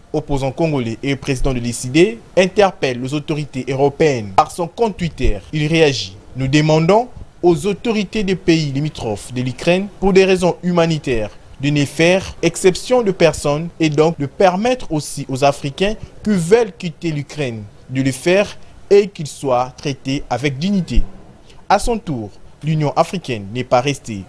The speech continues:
inacte face à cette discrimination. Dans un communiqué rendu public lundi par le biais du chef de l'État sénégalais, président en exercice de l'Union africaine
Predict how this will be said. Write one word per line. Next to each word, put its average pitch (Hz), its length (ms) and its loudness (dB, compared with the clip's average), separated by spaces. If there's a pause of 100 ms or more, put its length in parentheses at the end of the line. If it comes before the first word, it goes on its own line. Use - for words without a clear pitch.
inacte 151 540 -4
face - 360 2 (200)
à 170 160 4
cette 220 260 -6
discrimination. 175 960 -4 (220)
Dans 131 280 2
un 135 60 0
communiqué 165 600 0 (180)
rendu 147 320 2
public 170 400 -2
lundi 135 380 0 (340)
par 151 160 4
le 151 100 2
biais 156 320 0 (300)
du 139 80 -2
chef 131 420 2
de 151 80 2
l'État 151 320 4
sénégalais, 135 680 2 (380)
président 165 460 2
en 175 160 4
exercice 175 680 2
de 139 80 0
l'Union 143 380 0 (380)
africaine 185 560 0